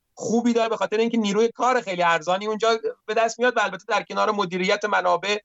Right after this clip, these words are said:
که خودش از ارکان مهم سرمایه‌داریه و با سرمایه‌داری عجینه، فوردیسم، تیلوریسم، از اول اینا رو داشتیم. بنابراین، اه، می‌خوام بگم که، اه، ما نهایتاً باید الان برگردیم و ببینیم که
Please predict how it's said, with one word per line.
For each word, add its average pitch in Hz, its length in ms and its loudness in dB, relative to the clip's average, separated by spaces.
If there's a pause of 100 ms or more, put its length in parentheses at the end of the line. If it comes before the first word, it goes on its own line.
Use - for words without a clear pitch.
(200)
که 175 80 -12
خودش 196 220 0
از 185 180 0
ارکان 190 360 -2
مهم 208 420 2
سرمایه‌داریه 190 680 -2
و 180 80 -6
با 175 140 0
سرمایه‌داری 185 600 0
عجینه، 185 640 0
فوردیسم، 180 540 -2
تیلوریسم، 175 680 2 (260)
از 175 160 0
اول 175 280 0
اینا 175 180 -2
رو 175 80 0
داشتیم. 170 420 -4 (640)
بنابراین، 262 480 0
اه، 233 260 2
می‌خوام 226 320 -4
بگم 294 340 0
که، 269 260 2 (180)
اه، 202 240 2 (680)
ما 240 440 2 (180)
نهایتاً 196 520 -2
باید 247 280 0
الان 233 260 0
برگردیم 269 680 -2
و 226 80 0
ببینیم 262 380 0
که 269 340 0